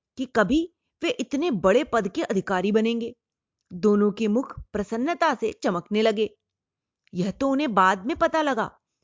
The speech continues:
कि उनकी परीक्षा के लिए ही वह घड़ा राजा ने रखवाया था। अन्य व्यक्तियों ने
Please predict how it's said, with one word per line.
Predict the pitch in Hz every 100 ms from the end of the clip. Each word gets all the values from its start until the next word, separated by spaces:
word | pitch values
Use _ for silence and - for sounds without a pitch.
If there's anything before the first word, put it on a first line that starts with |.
| _
कि | 277
उनकी | 277 254 262
परीक्षा | 277 214 196 - - 359
के | 330
लिए | 226 202 190
ही | 190 254 - _ _ -
वह | 339
घड़ा | 226 220 254 - _ 202
राजा | 240 285 311
ने | 214 190
रखवाया | 185 185 190 240
था। | 262 254 _ _ _ _ _ _ _
अन्य | 196 196
व्यक्तियों | 196 202 - 269 359
ने | 277 -